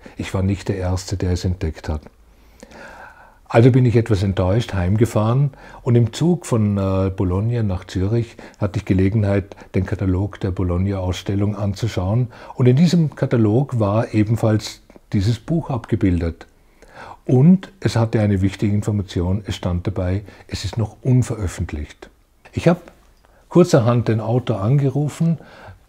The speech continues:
mit ihm Kontakt aufgenommen und es stellt sich heraus, dass das Buch, das ich am Stand gesehen habe, ein Musterband war, den er so perfekt wie möglich gestaltet hat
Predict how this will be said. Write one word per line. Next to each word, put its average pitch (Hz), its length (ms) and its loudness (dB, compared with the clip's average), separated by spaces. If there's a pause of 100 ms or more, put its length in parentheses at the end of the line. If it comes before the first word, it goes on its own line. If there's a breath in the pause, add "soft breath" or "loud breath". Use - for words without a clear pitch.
mit 110 180 2
ihm 107 160 4
Kontakt 113 420 -2
aufgenommen 117 640 0
und 113 140 0
es 98 100 -2
stellt 101 240 -2
sich - 160 -8
heraus, 92 520 -4 (260 loud breath)
dass 101 160 -4
das - 160 -6
Buch, 131 440 -4
das 98 200 -2
ich 101 160 -6
am 92 180 -2
Stand 101 560 -2
gesehen 98 460 0
habe, 113 160 -2 (400 loud breath)
ein 101 220 0
Musterband 92 840 0
war, 92 260 -2
den 104 240 0
er 101 480 -2 (140 loud breath)
so - 140 -4
perfekt 107 540 -2
wie 120 60 2
möglich 117 360 2
gestaltet 98 640 -2
hat 117 240 -4